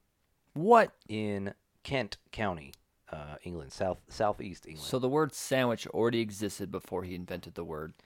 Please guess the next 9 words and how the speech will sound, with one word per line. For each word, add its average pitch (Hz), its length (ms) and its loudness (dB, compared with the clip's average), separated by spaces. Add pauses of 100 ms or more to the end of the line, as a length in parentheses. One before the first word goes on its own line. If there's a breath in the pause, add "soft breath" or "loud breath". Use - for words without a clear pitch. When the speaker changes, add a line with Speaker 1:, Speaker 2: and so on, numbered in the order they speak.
(200 soft breath)
Speaker 2:
It's - 140 -8
a 190 60 -4
Speaker 1:
the, - 140 -2
the 104 80 2
Speaker 2:
town, 107 420 2 (180)
yeah. 104 260 0
Speaker 1:
food. 85 240 -8 (500 loud breath)
Speaker 2:
The, 117 160 2 (480)
the, 107 640 6